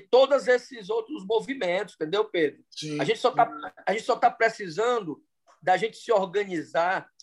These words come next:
Speaker 1: e entender que a capoeira tem um sistema próprio dela.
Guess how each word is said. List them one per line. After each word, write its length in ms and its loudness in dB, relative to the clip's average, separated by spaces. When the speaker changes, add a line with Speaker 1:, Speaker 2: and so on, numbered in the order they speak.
Speaker 1:
e 240 -2
entender 1000 4
que 60 0
a 60 -2
capoeira 460 0
tem 120 -6
um 40 -8
sistema 460 -2
próprio 420 0
dela. 380 -10